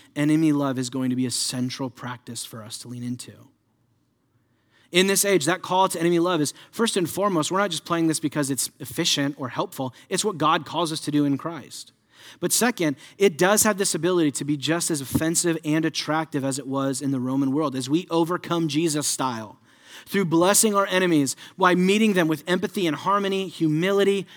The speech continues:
and honoring them as image bearers in the midst of their aggression, of non-retaliation and forgiveness. And this enemy love is not, hear me,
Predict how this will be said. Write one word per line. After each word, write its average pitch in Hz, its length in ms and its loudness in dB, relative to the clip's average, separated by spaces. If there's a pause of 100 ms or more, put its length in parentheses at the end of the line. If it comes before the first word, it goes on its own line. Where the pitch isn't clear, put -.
and 139 140 -4 (180)
honoring 214 480 2
them 202 180 0
as 156 180 -2
image 196 320 0
bearers 202 280 0
in 156 60 -2
the 156 60 2
midst 170 320 0
of 185 80 -2
their 190 120 0
aggression, 175 520 -2 (220)
of 160 160 -2
non-retaliation 175 1120 4
and 147 120 0
forgiveness. 131 840 -6 (1400)
And 185 140 4
this 240 200 6
enemy 240 280 6
love 151 300 4
is 160 180 0
not, 185 380 4
hear 233 240 2
me, 160 220 2